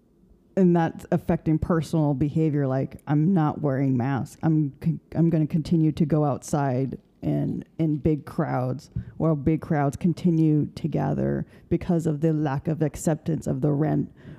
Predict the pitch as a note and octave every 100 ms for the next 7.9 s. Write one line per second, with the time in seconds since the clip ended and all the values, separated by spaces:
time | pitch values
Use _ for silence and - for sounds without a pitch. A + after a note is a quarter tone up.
0 | - D#3+ - F3 D#3 D3+ D#3+ E3 D#3+ D3+
1 | D3+ D#3+ - - D#3+ - E3+ - E3+ -
2 | E3 D#3 C#3+ D3 D3+ D#3+ D#3+ C#3+ C#3 A2+
3 | C#3 B2+ - D#3 D3+ D3 C#3+ - - -
4 | - _ - - D3+ C#3+ C#3+ C#3 C#3 -
5 | D#3 D3+ - F3 D3 - E3 E3 E3 -
6 | E3 C3+ - D3+ B2 A#2 - - - F#2+
7 | G#2+ D#3 - - E3 D3+ D3+ D3